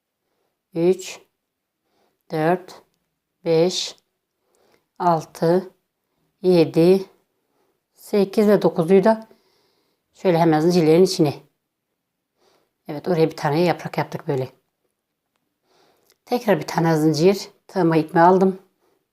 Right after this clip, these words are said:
Aynı yere giriyorum zincirin içine.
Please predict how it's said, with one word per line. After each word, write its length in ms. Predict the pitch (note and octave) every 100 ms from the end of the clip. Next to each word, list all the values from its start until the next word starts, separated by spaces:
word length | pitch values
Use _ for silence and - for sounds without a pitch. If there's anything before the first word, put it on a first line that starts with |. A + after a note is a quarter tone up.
| _ _ _ _ _ _ _ _ _ _ _ _ _ _ _ _ _ _ _ _ _ _ _ _ _ _ _
Aynı 180 | G3 F3
yere 200 | D#3+ D3
giriyorum 400 | D3 D#3+ F3+ F3+
zincirin 300 | D#3 D#3 D#3
içine. 420 | D3 - F3 G3